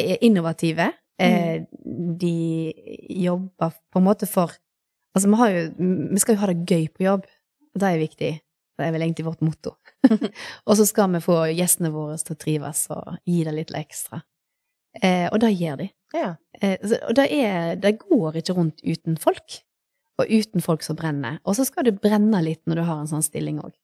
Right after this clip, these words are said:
Speaker 2: Mm, absolutt.
Speaker 1: Mm.
Speaker 2: Og dere har jo en kafé som er åpen hele året,
Speaker 1: Ja,
Speaker 2: eller?
Speaker 1: altså,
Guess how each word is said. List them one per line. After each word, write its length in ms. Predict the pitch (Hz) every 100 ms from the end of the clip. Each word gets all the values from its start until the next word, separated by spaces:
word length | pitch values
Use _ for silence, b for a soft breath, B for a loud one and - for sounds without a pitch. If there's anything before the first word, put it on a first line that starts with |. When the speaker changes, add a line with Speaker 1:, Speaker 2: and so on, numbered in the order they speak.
| _
Speaker 2:
Mm, 260 | 214 180 160 202
absolutt. 500 | - - 156 170 -
Speaker 1:
Mm. 240 | 160 175 _ _ _ _ _ _
Speaker 2:
Og 360 | 220 214 208 -
dere 220 | 208 208
har 240 | 220 208
jo 120 | 160 156
en 240 | 151 156
kafé 400 | - 175 - 165 143
som 180 | - 160
er 80 | -
åpen 680 | 160 165 _ 160 135 131 151 _ _ _ _ -
hele 240 | 170 170 151
året, 340 | 156 151 202 403 _ b b b b _
Speaker 1:
Ja, 60 | 226
Speaker 2:
eller? 180 | 220 214
Speaker 1:
altså, 280 | 208 226